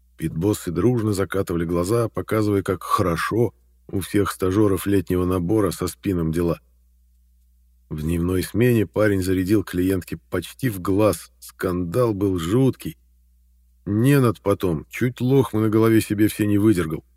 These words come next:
Димка как-то под пиво разболтал, что положение Ненада в нашем чудном заведении самое шаткое.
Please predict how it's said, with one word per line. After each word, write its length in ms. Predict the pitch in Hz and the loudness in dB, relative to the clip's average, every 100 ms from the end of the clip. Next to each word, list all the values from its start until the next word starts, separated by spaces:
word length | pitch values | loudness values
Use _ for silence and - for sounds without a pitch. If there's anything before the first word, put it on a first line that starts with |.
| _ _ _ _ _ _ _ _ _ _ _ _ - | _ _ _ _ _ _ _ _ _ _ _ _ -12
Димка 400 | 82 131 120 104 | -2 0 0 -2
как-то 300 | 98 - 95 | -4 -4 -4
под 200 | 101 - | -4 -2
пиво 240 | 131 117 | 0 2
разболтал, 540 | 110 101 117 123 87 | 2 2 0 2 -2
что 200 | - - | -2 -8
положение 640 | 82 87 98 107 127 117 107 | -6 0 2 2 4 4 2
Ненада 440 | 113 135 95 73 - - | 2 0 0 -4 -10 -8
в 100 | 92 | -4
нашем 320 | 92 - 82 | -4 -6 -8
чудном 380 | - 95 90 87 | -4 -4 -2 -2
заведении 480 | 95 92 85 76 | 0 0 -2 -2
самое 440 | 76 - 117 104 85 | -8 -6 -4 -2 -2
шаткое. 460 | - 90 - - | -4 -6 -6 -12